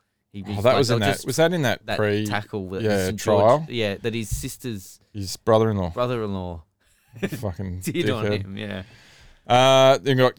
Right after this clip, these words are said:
Speaker 2: Gutherson, obviously, at fullback. You got Dejan Arce, centre.
Speaker 1: Yeah, don't know anything about
Speaker 2: Okay.
Speaker 1: him. Yeah.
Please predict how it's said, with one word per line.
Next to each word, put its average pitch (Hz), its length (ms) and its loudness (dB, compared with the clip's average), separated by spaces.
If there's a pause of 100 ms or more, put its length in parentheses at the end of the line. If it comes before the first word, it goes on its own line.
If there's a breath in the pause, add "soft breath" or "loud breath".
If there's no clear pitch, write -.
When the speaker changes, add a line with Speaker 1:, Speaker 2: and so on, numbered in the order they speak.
Speaker 2:
Gutherson, 139 540 2
obviously, 117 400 2
at 90 80 -4
fullback. 139 640 4
You 120 100 -2
got 110 200 2 (420)
Dejan 113 840 4
Arce, 156 640 0 (400)
centre. 151 520 -4
Speaker 1:
Yeah, 107 180 -14
don't 95 140 -8
know 87 160 -8
anything 85 340 -12
about 85 260 -6
Speaker 2:
Okay. 95 180 0
Speaker 1:
him. 98 80 -6 (240)
Yeah. 90 180 -14